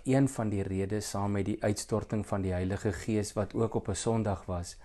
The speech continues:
dat Sondag sedert die tyd van keiser Konstantin 'n openbare vakansiedag is, sodat ons as Christene op Sondag eredienste kan hou. Die eerste Christene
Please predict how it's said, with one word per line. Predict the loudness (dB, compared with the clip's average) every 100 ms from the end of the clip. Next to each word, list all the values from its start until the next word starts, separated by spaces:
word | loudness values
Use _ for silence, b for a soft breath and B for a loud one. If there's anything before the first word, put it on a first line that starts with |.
| B B B
dat | -8 -6
Sondag | -4 2 4 4 2 0 -2
sedert | 0 0 0 -2
die | -2
tyd | 0 0 -2
van | -4 -6 -2
keiser | -2 0 -2
Konstantin | -2 -4 -2 -2 -4 -2 -2 0 -4 -6 B B B B -8
'n |
openbare | -4 -2 0 0 2 2 0
vakansiedag | -2 -4 -2 0 0 -2 -2 -4 -6 -12
is, | -12 -16 B B B B
sodat | -8 -2 -2 -2 0
ons | 2 2 2
as | -2
Christene | -4 0 2 2 -2 -4 -4 -6 -10 -8
op | -8 -8
Sondag | -10 0 4 4 4 0 -4 -6
eredienste | 0 2 4 2 0 -4 -6 -8
kan | -6 -6 -6
hou. | -10 -14 -16 -20 -10
Die | -6
eerste | -2 -2 0 -2
Christene | 2 0 2 2 4 4 0